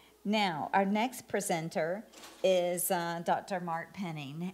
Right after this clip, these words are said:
and we, uh, heard a little bit from his colleague, uh, yesterday about the Walt Disney World and their commitment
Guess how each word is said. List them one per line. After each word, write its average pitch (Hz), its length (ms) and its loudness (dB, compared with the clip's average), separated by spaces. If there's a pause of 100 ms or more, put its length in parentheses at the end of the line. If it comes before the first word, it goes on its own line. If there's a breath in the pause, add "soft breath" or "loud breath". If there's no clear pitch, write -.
and 170 200 -2
we, 170 360 0
uh, 160 380 -4
heard 214 280 -4
a 214 60 -4
little 196 320 -6
bit 190 260 -6
from 185 300 -2
his 175 260 0
colleague, 190 840 -2
uh, 175 240 0
yesterday 180 840 -2 (420 soft breath)
about 170 460 0
the 160 400 0
Walt 185 220 2
Disney 185 340 2
World 170 400 2
and 165 180 4
their 165 180 0
commitment 170 760 0